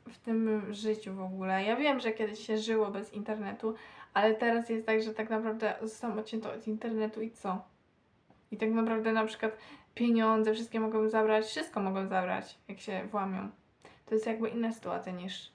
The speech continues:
gdy w ogóle nie było internetu. To jest chyba logiczne. Także to już na tyle w tym odcinku. Mam nadzieję, że się wam podobał, mimo tego, że raczej nie będzie zmontowany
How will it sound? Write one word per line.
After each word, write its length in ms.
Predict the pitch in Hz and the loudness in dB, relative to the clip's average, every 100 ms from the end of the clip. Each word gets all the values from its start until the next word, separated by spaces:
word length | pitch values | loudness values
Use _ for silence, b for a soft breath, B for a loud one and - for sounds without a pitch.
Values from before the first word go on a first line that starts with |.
| - | -10
gdy 260 | 196 196 196 | -6 -2 4
w 60 | |
ogóle 340 | 214 214 214 190 | 4 8 6 6
nie 120 | 180 | 0
było 140 | 185 | -6
internetu. 520 | 185 - 214 196 - - _ _ _ - | -8 -10 -10 -12 -14 -20 _ _ _ -18
To 60 | |
jest 160 | 220 - | -18 -14
chyba 200 | 214 196 | -8 -4
logiczne. 480 | 196 196 208 - - _ _ _ _ _ _ B B B | -4 -4 -6 -10 -20 _ _ _ _ _ _ B B B
Także 260 | - 262 285 | -2 0 0
to 100 | 320 | 0
już 120 | 311 | 2
na 120 | 330 | 2
tyle 220 | 320 302 262 | 4 4 4
w 40 | |
tym 160 | 240 220 | 2 -2
odcinku. 500 | 220 214 - 220 - | -2 -4 -4 -6 -2
Mam 120 | 214 | -2
nadzieję, 240 | 247 277 285 | 0 2 2
że 140 | 269 | 2
się 180 | 269 277 | -2 -2
wam 160 | 262 247 | -2 0
podobał, 380 | 240 240 240 | 0 2 2
mimo 240 | 226 220 214 | 2 2 0
tego, 260 | 220 220 | -2 -2
że 260 | 214 208 196 | 0 2 2
raczej 300 | 190 196 214 | 2 0 -2
nie 140 | 196 | -2
będzie 200 | 196 196 | -2 -4
zmontowany 800 | 202 208 214 208 196 196 202 196 | -4 -4 -2 0 2 2 0 -4